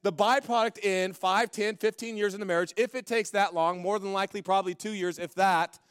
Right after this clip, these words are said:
is a terrible sex life. But the metaphor is this, that there's this disgusting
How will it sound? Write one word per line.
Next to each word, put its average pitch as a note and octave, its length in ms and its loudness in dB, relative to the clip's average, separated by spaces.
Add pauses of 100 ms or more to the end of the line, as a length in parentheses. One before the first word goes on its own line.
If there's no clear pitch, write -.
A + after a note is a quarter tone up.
(280)
is G#3 400 2
a G#3+ 100 0
terrible A3 460 -2
sex A#3 320 -6
life. F3+ 500 -2 (2750)
But D3+ 120 -8
the F3+ 80 -4
metaphor A3+ 500 0
is F3+ 100 -4
this, A#3+ 300 -2
that E3 100 -16
there's G3 240 -4
this F#3+ 260 -4
disgusting A#3 920 -4